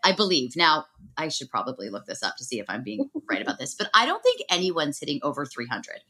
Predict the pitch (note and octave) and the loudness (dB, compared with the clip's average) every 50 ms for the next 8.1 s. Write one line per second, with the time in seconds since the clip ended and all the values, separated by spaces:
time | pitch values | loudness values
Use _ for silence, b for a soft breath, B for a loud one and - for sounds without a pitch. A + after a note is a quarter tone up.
0 | B B B B B B - A#3 A#3 C#4 C#4 D#4+ F4+ E4+ E4+ F4 C4 A3+ - - | B B B B B B 4 6 8 8 8 8 6 4 6 6 6 6 8 8
1 | G3+ G3 F#3 F3+ F3 D#3+ C#3 E3 E3 - - F#3+ F#3 F3 F3 E3+ E3 D#3 - - | 8 10 10 8 8 6 4 2 0 -2 2 6 8 8 10 10 8 6 4 -2
2 | _ _ _ _ _ _ - - - _ _ - F3 F3 F3 E3+ - - D3+ C3 | _ _ _ _ _ _ -20 -20 -20 _ _ -2 4 4 4 4 4 0 -2 -2
3 | - C#3 - D3+ C#3+ C#3+ C3+ C3 C#3+ D3 - G3+ A3 C4 C4 D#4+ C#4 A3+ G#3+ G3 | -4 -4 -4 -2 -2 -2 -2 -4 2 6 8 8 8 8 4 0 2 4 4 4
4 | G3 - - G3 G3 F3 E3+ E3 E3 D#3 - - - D#3+ D#3+ D#3+ - D3+ D3+ - | 4 2 -4 0 2 4 4 6 4 2 -2 -6 -4 -2 0 0 -2 -4 -6 0
5 | - F3 E3+ - - F#3+ E3+ - D#3+ D3+ - D3+ C#3+ - D#3 D3 D3+ C#3+ C#3+ - | 0 2 2 2 -2 -6 -6 -6 -8 -8 -8 -6 0 0 2 4 4 2 2 2
6 | B B B B B B B - - C4 C4 - - B3+ D4+ F#4+ A#4+ B4+ - - | B B B B B B B 6 6 8 8 8 8 6 6 6 2 0 -2 0
7 | - D#4 C#4 C4+ C4 A#3+ G3 F#3 F#3+ F#3 G3+ B3+ D#4 - G3+ F#3+ F3 F3 F3 D3 | 2 4 4 6 4 2 2 6 8 8 8 8 6 6 6 6 6 6 6 4
8 | B2+ G#2+ | 4 4